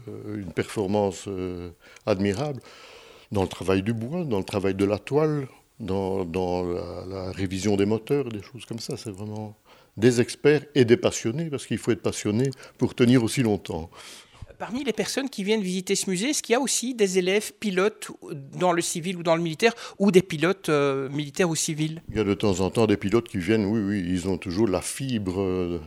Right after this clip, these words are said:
Speaker 1: de l'aviation, hein. Donc les pilotes viennent, euh, notamment, je crois que samedi prochain, il y a les pilotes, euh,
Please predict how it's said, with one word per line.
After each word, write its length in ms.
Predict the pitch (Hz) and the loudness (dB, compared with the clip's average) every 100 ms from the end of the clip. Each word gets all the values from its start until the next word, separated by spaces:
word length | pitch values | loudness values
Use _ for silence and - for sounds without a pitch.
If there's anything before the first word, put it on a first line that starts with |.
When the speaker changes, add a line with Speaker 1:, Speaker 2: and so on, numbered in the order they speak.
| - | -12
Speaker 1:
de 200 | 101 87 | -6 -2
l'aviation, 760 | 92 85 92 87 - 98 78 90 | 0 0 0 -2 -6 -8 -8 -10
hein. 80 | 92 | -8
Donc 260 | 98 95 | -8 -4
les 100 | 98 | -4
pilotes 360 | 98 92 95 82 | -2 2 2 2
viennent, 300 | 87 113 120 - - - _ 104 | 0 0 0 -6 -20 -20 _ -4
euh, 160 | 95 | 0
notamment, 440 | 95 92 95 98 104 | 0 0 -2 -2 -4
je 60 | |
crois 120 | - | -6
que 80 | 98 | -8
samedi 260 | 113 92 92 | -4 -4 -4
prochain, 540 | - 90 - 120 117 | -8 -12 -4 0 0
il 80 | 110 | 0
y 80 | 98 | 0
a 260 | 95 95 101 | 0 -2 -4
les 280 | 90 92 | -4 -2
pilotes, 580 | 92 98 92 104 - - | -2 -2 0 0 -2 -4
euh, 440 | 107 98 95 92 | 0 0 0 -4